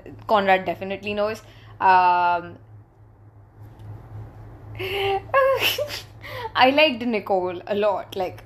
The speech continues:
she just tells you the stuff the way she wants to tell you. Shyla,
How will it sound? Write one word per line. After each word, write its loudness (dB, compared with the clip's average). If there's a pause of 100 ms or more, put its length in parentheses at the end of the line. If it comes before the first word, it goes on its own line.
(100)
she 2
just 2
tells 2
you -2 (300)
the -2
stuff 2
the -2 (240)
way 0
she -4
wants -4
to -16
tell 2
you. 0 (380)
Shyla, 4